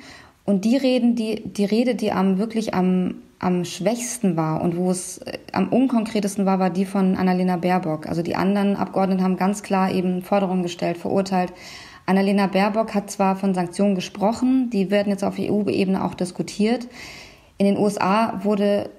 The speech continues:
das, die sogenannte Moralpolizei jetzt schon, ähm, vor mehr als einer Woche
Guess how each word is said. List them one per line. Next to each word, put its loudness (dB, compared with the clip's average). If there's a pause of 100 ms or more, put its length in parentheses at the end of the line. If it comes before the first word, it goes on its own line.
(180)
das, -2
die 0
sogenannte 2
Moralpolizei 0
jetzt -2
schon, 2
ähm, -2
vor -2
mehr 4
als -6
einer -2
Woche 0